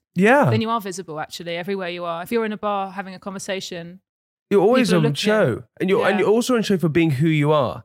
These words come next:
Speaker 1: So that makes it even harder. So
Speaker 2: Yeah.
Speaker 1: you're constantly having this internal conversation with yourself. Is that like, "Okay, I'm, I'm not funny enough. Oh, that scene wasn't good enough." Not even scenes.
Speaker 2: Mm.
Speaker 1: So basically you're meeting your friends or your, uh, I don't know,
Speaker 2: Yeah.
Speaker 1: relatives, whatever it is, and you think, "Well, I'm gonna get an Uber rating at the end of
Speaker 2: Yeah.
Speaker 1: this."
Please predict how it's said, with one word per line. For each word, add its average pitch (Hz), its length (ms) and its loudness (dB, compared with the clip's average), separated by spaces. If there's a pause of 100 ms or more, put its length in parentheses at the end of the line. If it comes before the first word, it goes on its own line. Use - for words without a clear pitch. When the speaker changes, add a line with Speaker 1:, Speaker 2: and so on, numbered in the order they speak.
(120)
Speaker 1:
So 175 260 2
that 160 220 0
makes 160 220 -2
it 160 40 -4
even 151 140 -2
harder. 160 300 2
So 135 120 0
Speaker 2:
Yeah. 156 100 2
Speaker 1:
you're 160 80 -8
constantly 196 440 0
having 156 240 2
this 143 220 -2 (380)
internal 190 500 4
conversation 147 560 0
with 120 160 0
yourself. 117 340 -2
Is 123 80 -6
that 131 100 0
like, 117 120 -2
"Okay, 143 200 -2
I'm, 127 160 0
I'm 143 160 0
not 156 180 0
funny 143 240 0
enough. 120 180 -2
Oh, 147 140 -2
that 151 200 0
scene 139 260 0
wasn't 123 180 -4
good 123 100 -4
enough." 120 140 -4
Not 160 180 0
even 135 160 -2
scenes. 196 460 -2
Speaker 2:
Mm. 190 40 -14 (140)
Speaker 1:
So - 140 -2
basically 202 300 2
you're 175 120 4
meeting 196 320 0
your 160 140 2
friends 156 360 0
or 139 160 0
your, 131 360 0 (120)
uh, - 40 -12 (180)
I - 40 -2
don't 147 80 2
know, 123 200 2 (320)
Speaker 2:
Yeah. 196 320 -8 (100)
Speaker 1:
relatives, 156 480 2
whatever 143 240 0
it 139 40 0
is, 131 60 -4
and 151 80 0
you 160 60 2
think, 165 220 -2
"Well, 165 100 0
I'm 156 60 -2
gonna 160 120 -2
get 160 120 -2
an 160 60 -2
Uber 160 240 0
rating 113 280 -2
at 87 40 -4
the 101 60 -4
end 113 100 -4
of 110 60 -2
Speaker 2:
Yeah. 113 80 0
Speaker 1:
this." - 260 -4